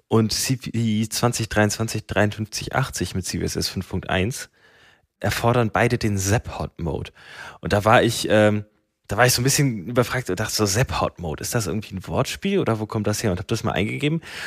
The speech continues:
und das ist benannt nach Zap-Hot Beeblebrox aus, ähm, den, äh, hier, Abenteuern durch die Galaxis, äh, nee, Anhal-, per Anhalter durch die Galaxis, genau.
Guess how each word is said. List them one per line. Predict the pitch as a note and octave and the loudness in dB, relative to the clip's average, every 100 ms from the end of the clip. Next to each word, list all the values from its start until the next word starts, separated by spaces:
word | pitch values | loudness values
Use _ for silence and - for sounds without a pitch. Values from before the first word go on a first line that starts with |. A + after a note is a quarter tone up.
| - | -8
und | A2+ A2 | -4 -2
das | G#2+ | 0
ist | - | -4
benannt | - A2 C3+ - | -2 0 0 0
nach | G#2+ | -2
Zap-Hot | - - - A#2+ - | 2 2 2 -4 -2
Beeblebrox | A2+ - G2 - D#2+ - - - | -4 -2 -2 0 0 0 -6 0
aus, | F#2 G#2 - - | 2 2 -2 -2
ähm, | F#2+ F#2 F#2 F#2 _ _ _ _ _ _ | 2 2 2 -2 _ _ _ _ _ _
den, | G#2 G2+ F#2+ F#2+ F#2 F2 | 2 4 4 2 0 -2
äh, | F2 F2+ F2 E2 E2+ | 0 2 2 2 0
hier, | A2 G2+ F2 _ - | 2 0 0 _ 2
Abenteuern | A#2 A#2+ - G#2+ | 4 4 0 0
durch | G2+ | 0
die | G#2+ | 0
Galaxis, | F#2 G#2 - F#2 | 0 0 -2 -6
äh, | - A2+ G2 - _ - | 2 4 2 -2 _ -6
nee, | G#2 - | -2 2
Anhal-, | C#3 B2+ | 2 2
per | - - | 2 4
Anhalter | C#3+ C3 | 4 0
durch | A#2 - | -6 -4
die | |
Galaxis, | F#2+ F#2+ - - | 0 0 -2 -4
genau. | B2 A2 E2+ | 2 2 2